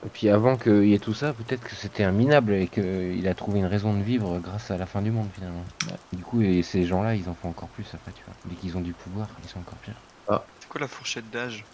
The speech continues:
Speaker 2: Maximum seize.
Speaker 1: Ah ouais.
Speaker 3: Et minimum ?
Speaker 2: Quinze, pardon. Et on va en parler d'ailleurs. Euh, et minimum, euh, je sais pas, six ans.
Speaker 1: Il y a personne d'au-dessus de quinze ans.
Speaker 2: On va en parler après. Alors, l'enclave est dirigée par, par qui est dirigée l'enclave ?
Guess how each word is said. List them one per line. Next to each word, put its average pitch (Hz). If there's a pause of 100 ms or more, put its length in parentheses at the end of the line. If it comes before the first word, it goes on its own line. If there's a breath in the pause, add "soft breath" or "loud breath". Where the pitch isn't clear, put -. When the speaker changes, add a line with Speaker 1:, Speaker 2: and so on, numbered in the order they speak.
(180)
Speaker 2:
Maximum 131
seize. 113 (180)
Speaker 1:
Ah 120
ouais. 147 (180)
Speaker 3:
Et 127
minimum ? 120 (120)
Speaker 2:
Quinze, 165
pardon. 127 (280)
Et -
on 104
va 98
en 90
parler 92
d'ailleurs. 135 (200)
Euh, 101
et 110 (120)
minimum, 104
euh, 87
je -
sais -
pas, 127 (200)
six 139
ans. 151 (280)
Speaker 1:
Il 117
y -
a 113
personne 139
d'au-dessus 135
de 120
quinze 117
ans. 101 (180)
Speaker 2:
On 104
va 101
en 92
parler 87
après. - (120)
Alors, 104 (120)
l'enclave 160
est 120
dirigée 123
par, - (400)
par -
qui -
est 123
dirigée 113 (520)
l'enclave ? -